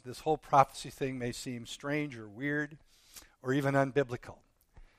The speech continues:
There's a few words in the Greek that you don't ever need to remember in the Greek. But the first word is, and if you don't know what a Strong's number is, go ahead and go to the next slide.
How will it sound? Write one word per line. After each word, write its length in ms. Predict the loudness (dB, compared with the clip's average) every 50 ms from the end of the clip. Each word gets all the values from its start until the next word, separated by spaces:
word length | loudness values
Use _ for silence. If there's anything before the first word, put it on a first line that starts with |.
| _ _ _ _ _ _ _ _ _ _ _ _ _ _
There's 180 | 0 0 0 0
a 40 | -2
few 240 | -4 -4 -2 -2 2
words 460 | 6 6 6 6 6 2 -4 -10 -6 -4
in 140 | -2 -2
the 80 | -2 -2
Greek 480 | 0 0 0 0 0 -4 -10 -10 -10 -10 -10 -10 -10
that 140 | -10 -6 -2
you 80 | 0
don't 180 | 2 2 4 4
ever 160 | 2 2 2
need 180 | 0 0 0 2
to 80 | 2
remember 400 | 0 2 0 0 -2 0 0 0
in 120 | -2 -2 -4
the 80 | -8
Greek. 380 | -2 -2 -2 -2 -2 -6 -14 -20 _ _ _ _ _ _ _ _ _ -20 -20 _ _
But 140 | -2 0 0
the 60 | -2
first 320 | -2 0 0 0 0 0
word 220 | 4 6 6 6 6
is, 260 | 4 -2 -2 -6 -8 -10 -14 -20 -20 -20 -20 _ _ -20 -20 _ -12
and 140 | -6 -6
if 140 | -6 -4 -4
you 80 | -2 0
don't 140 | 0 0 2
know 80 | 2
what 120 | 4 4 4
a 60 | 2
Strong's 480 | 0 -4 -2 0 0 0 0 0 -4
number 320 | -4 -4 -4 -4 -2 0 2
is, 420 | 2 2 0 0 -2 -6 -6 -6 -14 -18 -20 -20 _ _ _ _ _ _ _ _ _ _ _ _ _ _
go 100 | 0 0
ahead 100 | 0 0
and 40 | 0
go 80 | -2
to 40 | -2
the 80 | -2 -4
next 180 | -4 -6 -8
slide. 340 | -4 -2 0 0 0 -2